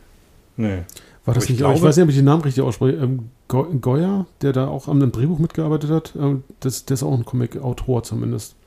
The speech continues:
Speaker 1: Weiß ich nicht.
Speaker 2: Okay.
Speaker 1: Das weiß ich gerade nicht.
Speaker 2: Okay.
Speaker 1: Also so, so tief stecke ich da jetzt nicht
Speaker 2: Ja.
Speaker 1: drin. Das wüsste ich nicht. Aber, ähm, das war ja schon mal ein Spitzenstart auf jeden Fall in, äh, diesen Reboot, äh, von, von Batman,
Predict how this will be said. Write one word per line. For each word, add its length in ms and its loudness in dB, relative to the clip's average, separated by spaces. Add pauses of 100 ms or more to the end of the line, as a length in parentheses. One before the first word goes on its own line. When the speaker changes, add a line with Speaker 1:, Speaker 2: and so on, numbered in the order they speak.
(400)
Speaker 1:
Weiß 100 -12
ich 80 -6
nicht. 140 -8 (440)
Speaker 2:
Okay. 360 0 (500)
Speaker 1:
Das 180 -6
weiß 120 -4
ich 100 -12
gerade 200 -12
nicht. 120 -6
Speaker 2:
Okay. 80 -2
Speaker 1:
Also 120 -4
so, 180 -2
so 120 -2
tief 160 -2
stecke 220 -2
ich 60 -14
da 100 -2
jetzt 180 -4
nicht 140 -2
Speaker 2:
Ja. 40 -4
Speaker 1:
drin. 140 0 (460)
Das 160 -4
wüsste 200 -4
ich 100 -6
nicht. 200 -6
Aber, 280 2 (420)
ähm, 680 2
das 160 2
war 80 2
ja 80 2
schon 140 0
mal 160 2
ein 580 -2
Spitzenstart 1120 -2
auf 100 -2
jeden 220 0
Fall 320 0
in, 400 2
äh, 280 2
diesen 420 -2
Reboot, 580 0
äh, 320 -2
von, 260 -6
von 220 -4
Batman, 380 -4